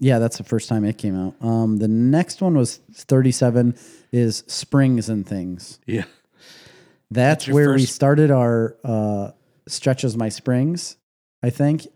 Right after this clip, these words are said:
Speaker 1: and we talked about the Springs and Things with the bartender lady.
Speaker 2: Oh, yeah,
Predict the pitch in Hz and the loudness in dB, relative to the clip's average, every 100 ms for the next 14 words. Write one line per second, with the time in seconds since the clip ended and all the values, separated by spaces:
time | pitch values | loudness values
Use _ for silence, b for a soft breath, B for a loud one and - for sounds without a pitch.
0 | - 131 143 139 135 - - 120 - 117 | -4 0 2 2 0 -6 -6 -4 -2 -4
1 | 123 117 110 101 _ _ _ - 107 - | -4 -4 -2 -4 _ _ _ -16 -12 -4
2 | 123 113 120 107 117 104 107 - _ _ | -4 -4 -6 -6 -6 -6 -8 -14 _ _
3 | 107 - 98 90 90 _ b b b _ | -14 -12 -14 -14 -16 _ b b b _
4 | _ _ - _ _ - 131 139 139 135 | _ _ -20 _ _ -16 -2 2 2 0
5 | 113 104 95 95 98 _ _ _ _ _ | -2 -2 -6 -10 -14 _ _ _ _ _
6 | - 107 98 92 | -6 -2 -2 -4